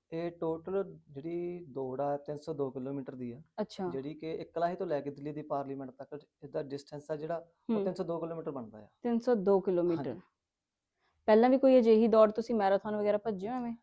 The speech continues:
Speaker 1: ਨਹੀਂ, ਮੈਂ ਮੈਰਾਥਨ ਤਾਂ, ਹਾਂ, ਬਿਆਲੀ ਕਿਲੋਮੀਟਰ ਭੱਜਿਆ ਪਹਿਲਾਂ।
Speaker 2: ਅੱਛਾ।
Speaker 1: ਮਤਲਬ ਕਿ ਹੁੰਦੀ ਤਾਂ ਹੁਣ ਤੱਕ ਬਿਆਲੀ ਕਿਲੋਮੀਟਰ ਤੋਂ ਉੱਤੇ ਤਾਂ ਕੁਛ ਮੈਰਾਥਨ ਬਣੀ ਨਹੀਂ ਗੀ।
Speaker 2: ਹਾਂ।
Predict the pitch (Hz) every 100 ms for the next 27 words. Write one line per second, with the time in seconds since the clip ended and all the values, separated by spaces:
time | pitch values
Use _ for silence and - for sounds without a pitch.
0 | - 175 170 143 147 143 139 139 - 147
1 | 156 151 151 - _ - 131 131 131 131
2 | 123 - 131 135 143 143 147 143 147 156
3 | 127 120 123 147 196 _ 208 - 196 180
4 | - 151 - 135 131 131 - _ _ _
5 | _ - 151 151 160 165 160 156 147 147
6 | 143 147 147 143 143 147 - 139 143 147
7 | 139 131 139 127 123 135 123 131 - 226
8 | 196 196